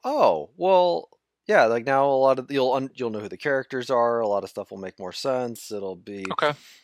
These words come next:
Speaker 1: just 'cause that shit, that movie's all about Miles.
Speaker 2: Is it? That's awesome.
Speaker 1: Yeah.
Speaker 2: Okay. I will now 'cause I really enjoy Miles a lot as a character.
Speaker 1: Mm-hmm.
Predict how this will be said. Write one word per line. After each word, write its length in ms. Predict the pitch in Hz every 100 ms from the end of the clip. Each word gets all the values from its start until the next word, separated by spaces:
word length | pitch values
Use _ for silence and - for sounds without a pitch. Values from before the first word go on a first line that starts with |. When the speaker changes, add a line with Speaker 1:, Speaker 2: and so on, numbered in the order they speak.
| _ _ _ 139
Speaker 1:
just 120 | 139
'cause 140 | 147 123
that 200 | 95 110
shit, 220 | 147 131
that 100 | 135
movie's 240 | 135 117 -
all 180 | 107 101
about 220 | 85 73
Miles. 440 | 80 69 - - _ _ _ _ _ _ _
Speaker 2:
Is 200 | 156 127
it? 180 | 139 147
That's 240 | 151 143 143
awesome. 420 | 151 135 131 127 _ -
Speaker 1:
Yeah. 140 | 151
Speaker 2:
Okay. 200 | - 143 - _ -
I 120 | 147
will 180 | 147 147
now 280 | 131 135 120
'cause 160 | 139 131
I 60 |
really 300 | 135 131 123
enjoy 260 | 120 120 123
Miles 300 | 123 120 117
a 60 | 123
lot 380 | 123 127 123 -
as 160 | 135 -
a 40 |
character. 520 | 135 123 - 120 120 -
Speaker 1:
Mm-hmm. 220 | 113 98